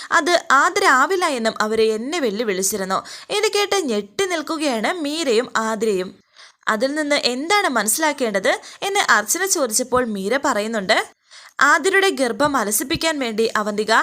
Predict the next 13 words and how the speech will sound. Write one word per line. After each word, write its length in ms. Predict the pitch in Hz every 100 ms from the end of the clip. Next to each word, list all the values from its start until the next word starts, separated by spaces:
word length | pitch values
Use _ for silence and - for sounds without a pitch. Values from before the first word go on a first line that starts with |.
| - - -
ആരെയോ 300 | 392 415 403
കൊണ്ടുവന്നു. 640 | - 240 247 330 226 208 -
അത് 240 | 220 226 -
അവസാനം 560 | 233 277 349 254 226 226
അവന്തികയ്ക്ക് 640 | 240 269 339 339 330 330 240
തന്നെ 160 | 254 -
പണിയായി. 500 | 226 214 214 196 -
അതല്ലേ 320 | 202 220 320
അർച്ചന 440 | 285 240 254 311 339
ഉദ്ദേശിച്ചത്?" 640 | 226 208 214 202 214 359 - - - - -
"അതെ, 300 | 339 285 -
അതാണ് 360 | 285 320 392 381
നടന്നത്. 460 | 294 214 214 202